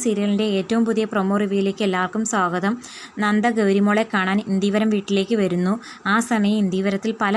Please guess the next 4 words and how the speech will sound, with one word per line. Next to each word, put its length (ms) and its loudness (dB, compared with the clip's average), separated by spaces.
പ്രശ്നങ്ങൾക്കും 600 0
കാരണമാകുന്നുണ്ട്. 880 0
കൂടാതെ 460 0
നമ്മൾ 220 2